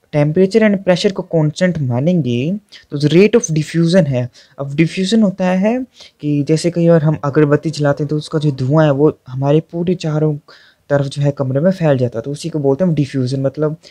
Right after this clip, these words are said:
गैस के मॉलिक्यूल्स धीरे धीरे, धीरे धीरे जितना वॉल्यूम ऑक्यूपाई कर सकते हैं वो सारा का सारा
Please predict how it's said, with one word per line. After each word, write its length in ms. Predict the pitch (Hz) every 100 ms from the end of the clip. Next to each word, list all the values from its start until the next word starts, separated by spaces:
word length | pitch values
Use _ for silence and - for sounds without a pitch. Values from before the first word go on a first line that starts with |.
| _ _ -
गैस 300 | 131 156 175
के 120 | 185
मॉलिक्यूल्स 480 | 165 165 160 175 160
धीरे 240 | 143 151 170
धीरे, 240 | 165 165
धीरे 240 | 156 156 151
धीरे 220 | 156 160
जितना 300 | 160 165 170
वॉल्यूम 340 | 156 160 160
ऑक्यूपाई 360 | 156 151 156 147
कर 240 | - 180
सकते 360 | 190 170 - 143
हैं 80 | 151
वो 160 | 170
सारा 280 | 165 165 165
का 120 | 165
सारा 320 | 160 147 143